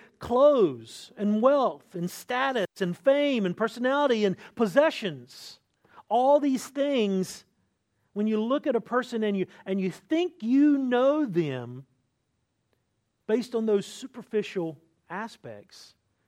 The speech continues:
that's the sin of partiality. It's the sin of favoritism. You're discriminatory. Well, it's a sin, and that's, we find out later on in, in verses, uh,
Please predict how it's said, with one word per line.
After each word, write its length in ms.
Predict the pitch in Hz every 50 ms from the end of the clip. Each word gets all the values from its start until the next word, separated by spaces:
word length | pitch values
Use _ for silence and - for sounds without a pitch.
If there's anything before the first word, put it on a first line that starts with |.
| _ _ _ _ _ _ _ _ _ _ _ _ _ -
that's 160 | 190 185 -
the 120 | - 208
sin 260 | - - - 185 165 156
of 100 | 143 _
partiality. 640 | - 143 139 - - 143 151 226 247 - - - _ _
It's 100 | _ -
the 60 | 165
sin 220 | 139 - - 175 170
of 100 | 156 139 _ _
favoritism. 760 | - 185 220 240 180 147 117 - _ - - 107 _ - - _ 160 _ _ _ _ _ _ _ _ _ _ _ _ -
You're 140 | 180 196
discriminatory. 880 | 208 190 180 - - - 170 214 226 202 _ _ - 123 107 104 98 _ _ _ _ _ _ _ _ _ _ _ _ _ _ _ _ _ _ _ _ _ _ _ _ _ _ _ _ _ _ _ _ _ _ -
Well, 120 | 220 240
it's 120 | 233 -
a 60 | 220 202
sin, 480 | - - - - 285 320 311 226 185
and 100 | 185 180
that's, 300 | 220 254 262 - - - _ - -
we 100 | - 226
find 300 | 214 - 277 285 302 294
out 100 | 285 254
later 320 | 226 247 247 254 240 233 240
on 220 | 262 269 269 254
in, 240 | 226 214 208 202 185 - _
in 300 | - 202 196 190 185 185
verses, 640 | 170 220 233 254 233 - 208 208 196 165 - -
uh, 220 | 196 175 160 156